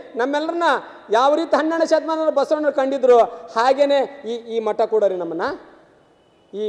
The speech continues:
ಮಠ ಕೂಡ ನಮಗೆ ಕಾಣ್ತಾ ಇದೆ. ನಮಗೆ ಎಲ್ಲಿಲ್ಲದ ಖುಷಿ, ನಮಗೆ ಎಲ್ಲಿಲ್ಲದ ಅಭಿಮಾನ. ಅದೇ ರೀತಿ ಇಲ್ಲಿರ್ತಕ್ಕಂಥ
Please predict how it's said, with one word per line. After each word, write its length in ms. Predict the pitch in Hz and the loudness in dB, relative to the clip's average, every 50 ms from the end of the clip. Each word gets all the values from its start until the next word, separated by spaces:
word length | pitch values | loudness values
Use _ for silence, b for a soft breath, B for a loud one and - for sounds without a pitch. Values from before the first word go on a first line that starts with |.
| 190 185 | -4 -4
ಮಠ 120 | 190 190 254 262 262 | -4 -2 -2 -2 0
ಕೂಡ 80 | 285 302 302 302 | 0 0 0 -2
ನಮಗೆ 160 | 294 277 - 254 | -2 -2 -2 -4
ಕಾಣ್ತಾ 240 | 254 247 - 233 208 190 | -4 0 0 2 0 0
ಇದೆ. 120 | 175 160 - - - - - - - - _ _ - - | 0 -4 -10 -12 -20 -20 -20 -20 -20 -20 _ _ -10 -6
ನಮಗೆ 180 | 226 247 240 233 | -2 -2 0 0
ಎಲ್ಲಿಲ್ಲದ 380 | 254 294 320 349 370 359 359 349 - 339 | 0 -2 0 0 0 0 0 -2 -2 -2
ಖುಷಿ, 240 | 339 - - 349 311 - - - - - - - - - - - - _ _ _ - | -4 -2 -2 -2 -2 -4 -6 -10 -20 -20 -20 -20 -20 -20 -20 -20 -20 _ _ _ -4
ನಮಗೆ 200 | 226 262 269 247 254 | -4 -2 2 2 2
ಎಲ್ಲಿಲ್ಲದ 320 | 262 294 330 359 359 359 349 339 | 2 2 0 2 2 4 4 4
ಅಭಿಮಾನ. 320 | 349 349 359 370 370 339 302 233 - - - - - - - - - - _ - 165 | 2 2 0 0 0 0 -2 -4 -6 -12 -20 -20 -20 -20 -20 -20 -20 -20 _ -6 -2
ಅದೇ 160 | 208 240 277 285 302 | 4 6 6 6 6
ರೀತಿ 180 | 302 302 294 302 311 | 4 0 -4 -4 -4
ಇಲ್ಲಿರ್ತಕ್ಕಂಥ 500 | 294 285 285 - - 294 - 294 285 - | -2 -2 0 0 0 0 0 0 0 0